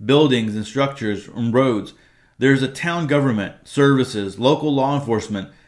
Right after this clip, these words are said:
emergency personnel, et cetera. These people within your tactical sphere have their own opinions, beliefs, political leanings, motivations, their own readiness or lack of,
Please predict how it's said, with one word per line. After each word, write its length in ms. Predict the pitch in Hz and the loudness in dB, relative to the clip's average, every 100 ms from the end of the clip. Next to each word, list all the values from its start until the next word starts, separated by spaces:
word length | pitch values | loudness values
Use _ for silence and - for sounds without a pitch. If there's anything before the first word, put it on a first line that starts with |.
| - | -10
emergency 640 | 120 131 139 139 139 139 | -2 4 4 4 2 -2
personnel, 540 | 135 117 123 113 107 | 0 -2 -2 -4 -2
et 100 | 107 | -4
cetera. 440 | - 110 - - - - - - _ _ _ _ 110 | -2 -4 -4 -10 -12 -20 -20 -20 _ _ _ _ -2
These 280 | 160 160 | 0 0
people 360 | - 196 165 147 | -2 -4 0 0
within 300 | 135 147 135 | 2 2 2
your 280 | 123 143 156 | 2 2 2
tactical 580 | 156 147 143 143 127 113 | -2 -4 -4 -6 -6 -6
sphere 600 | - 139 143 113 - - | -6 0 2 2 -2 -14
have 280 | - 139 - | -2 0 2
their 180 | 190 127 | 0 2
own 220 | 139 165 | 0 0
opinions, 680 | 156 - 160 160 104 92 - _ 104 | -2 -2 -2 0 -2 -4 -10 _ -8
beliefs, 680 | 107 117 139 139 90 - - _ _ - | -4 0 2 2 -2 -12 -16 _ _ -4
political 480 | 127 147 139 160 | 2 2 2 -2
leanings, 440 | 113 107 98 95 - _ _ | -2 -4 -4 -8 -12 _ _
motivations, 800 | 117 143 143 127 151 147 101 90 | 2 2 2 2 0 -2 -8 -4
their 180 | 107 123 | -2 0
own 300 | 131 160 135 | 0 0 2
readiness 540 | 127 156 160 120 107 123 | 2 2 2 -2 -4 -2
or 220 | 117 113 | -2 0
lack 280 | 120 123 98 | 0 -2 0
of, 400 | 123 117 98 | 2 2 0